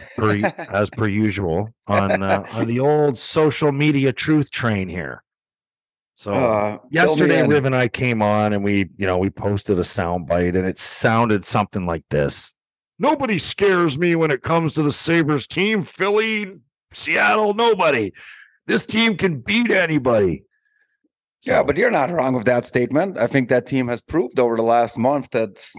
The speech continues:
Speaker 2: they can beat everyone. And, and, and so rightfully so, you're not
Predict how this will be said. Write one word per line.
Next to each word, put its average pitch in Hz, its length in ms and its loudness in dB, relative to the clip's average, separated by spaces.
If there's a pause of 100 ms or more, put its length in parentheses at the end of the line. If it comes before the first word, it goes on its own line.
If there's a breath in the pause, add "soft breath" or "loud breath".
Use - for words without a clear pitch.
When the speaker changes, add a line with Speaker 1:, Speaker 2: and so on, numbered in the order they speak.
(120)
Speaker 2:
they 120 180 2
can 147 300 -2
beat 113 160 0
everyone. 107 680 -2
And, 117 280 -2
and, 127 280 0
and - 400 -6 (540)
so 117 300 0
rightfully 113 560 0
so, 143 280 2
you're 123 140 -2
not 151 160 -2